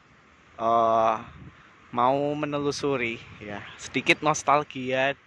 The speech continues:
di, nah, ini. Di sini adalah lokasi dari terminal bus Kartosuro yang lama, ya. Dan kebetulan juga masih minim bangku-bangku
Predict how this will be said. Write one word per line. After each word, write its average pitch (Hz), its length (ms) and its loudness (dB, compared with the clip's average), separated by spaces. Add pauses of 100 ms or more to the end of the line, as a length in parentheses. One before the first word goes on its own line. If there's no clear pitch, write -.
di, 135 400 -6 (720)
nah, 110 320 -12 (160)
ini. 123 320 -4 (1300)
Di 139 80 2
sini 175 240 8
adalah 156 400 2 (560)
lokasi 147 400 2
dari 139 640 0
terminal 156 640 0 (160)
bus 175 240 -8
Kartosuro 151 720 -2
yang 139 160 0
lama, 120 480 -6 (160)
ya. - 240 -14 (800)
Dan 147 80 -4
kebetulan 165 480 2
juga 135 480 0 (160)
masih 143 400 -6 (160)
minim 151 560 -6
bangku-bangku 135 560 -2